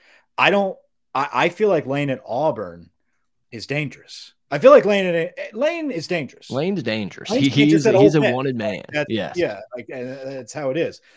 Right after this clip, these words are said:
Speaker 1: At Auburn, though, I do feel like, I don't know, dude. Like, every word that comes out of my mouth, I'm just like, "Yeah, but A and M psycho fans, too." Like, I feel like Auburn has, like, this cult.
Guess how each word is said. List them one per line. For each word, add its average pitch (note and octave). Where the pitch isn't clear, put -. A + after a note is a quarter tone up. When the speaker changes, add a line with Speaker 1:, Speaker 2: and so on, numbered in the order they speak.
Speaker 1:
At C#3+
Auburn, D3
though, F2+
I C3
do G3
feel F3
like, B2+
I C3
don't E3
know, E3
dude. A2
Like, A#2
every G3+
word D3+
that C3+
comes B2+
out B2
of A#2
my A#2+
mouth, A#2
I'm A2
just A2
like, A2
"Yeah, C#3+
but B2
A C3
and C3
M D#3
psycho A#2
fans, A#2
too." C3+
Like, C#3+
I D3+
feel F3+
like E3
Auburn C#3
has, C3+
like, C3+
this B2
cult. -